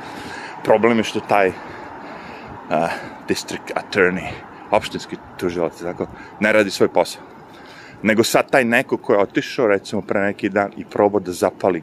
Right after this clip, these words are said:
gasovod, stavio je ga-, ovaj, gorivo na ćebe i ona ima ona cevka za gas, ne znam gde je već, i stavio je, znači, ovaj probao da zapali, razumeš?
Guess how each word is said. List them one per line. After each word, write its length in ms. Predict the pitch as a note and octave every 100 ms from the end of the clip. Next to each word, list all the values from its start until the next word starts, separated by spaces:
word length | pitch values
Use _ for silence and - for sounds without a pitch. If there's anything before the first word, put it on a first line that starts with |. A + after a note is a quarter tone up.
| D#2+
gasovod, 600 | F2 - C#3+ D3 F3 - - - - - - - - - -
stavio 440 | - - F#2 E2+ E2
je 160 | E2 D#2 - - D#2+
ga-, 200 | F2 D#2+ -
ovaj, 300 | F#2+ E2 E2 D#2 - - -
gorivo 480 | F#2 F#2+ F2 E2+ D#2+
na 100 | D#2+
ćebe 640 | - A#2 A2+ A2+ A2 G2+ - - - - - - -
i 80 | F2+
ona 180 | F2+ E2+
ima 160 | F2 F2
ona 120 | F2
cevka 440 | - G#2+ F2+ -
za 160 | F2 G2
gas, 500 | G#2+ F2+ D#2+ - -
ne 160 | D#2+ D2
znam 160 | D2+ E2
gde 100 | E2+
je 80 |
već, 380 | E2 C3 - -
i 120 | F2+ - - - -
stavio 320 | - G#2+ F#2
je, 60 | E2+
znači, 260 | F#2 -
ovaj 100 | D#3+
probao 300 | D#3 E3 F3+
da 100 | E3+
zapali, 480 | D3 D3 C#3+ E3 G#2
razumeš? 400 | G#2 A2+ A2